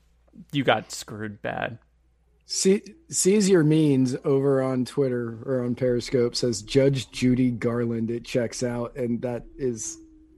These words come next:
Speaker 1: That's why it's happening.
Speaker 2: That's, yeah, that's, that's
Speaker 1: Judge
Speaker 2: what's
Speaker 1: Judy
Speaker 2: happening in
Speaker 1: Garland.
Speaker 2: my brain.
Speaker 1: Judge Judy Garland.
Speaker 2: Judge, Judge Judy, Judy Garland. Um, but yes. Um,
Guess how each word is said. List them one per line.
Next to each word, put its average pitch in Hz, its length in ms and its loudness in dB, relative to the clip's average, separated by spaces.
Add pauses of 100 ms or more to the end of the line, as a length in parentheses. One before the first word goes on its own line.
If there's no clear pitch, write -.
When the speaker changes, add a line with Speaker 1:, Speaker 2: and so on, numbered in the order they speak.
(200)
Speaker 1:
That's 120 220 -8
why 107 240 -6
it's 104 140 -8
happening. 104 480 -10 (380)
Speaker 2:
That's, 135 280 -2
yeah, 131 200 2
that's, 127 340 -4
that's 139 340 2
Speaker 1:
Judge 131 40 -2
Speaker 2:
what's 139 120 2
Speaker 1:
Judy 131 100 0
Speaker 2:
happening 127 280 0
in 123 100 2
Speaker 1:
Garland. 123 40 4
Speaker 2:
my 113 100 -2
brain. 117 440 -4
Speaker 1:
Judge 113 180 -10 (140)
Judy 107 180 -14
Garland. 107 100 -14
Speaker 2:
Judge, 156 360 6
Judge 151 360 4
Judy, 170 440 4 (160)
Judy 147 320 4
Garland. 127 460 -2 (400)
Um, 139 720 0 (320)
but 156 160 2
yes. 131 320 -2 (480)
Um, 120 640 0